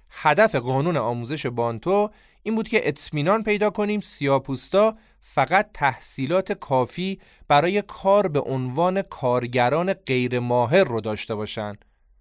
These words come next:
و نه بیشتر. تحصیل و آگاهی بیشتر به دردشون نمیخوره.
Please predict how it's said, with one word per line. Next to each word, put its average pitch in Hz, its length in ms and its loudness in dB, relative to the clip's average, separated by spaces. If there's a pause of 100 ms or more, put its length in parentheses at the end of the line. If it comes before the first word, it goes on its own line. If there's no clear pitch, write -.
(120)
و 147 120 4
نه 160 120 4
بیشتر. 104 480 -10 (1300)
تحصیل 143 640 -2
و 135 60 0
آگاهی 127 540 -2
بیشتر 190 420 2
به 175 80 0
دردشون 170 460 2
نمیخوره. 101 600 -4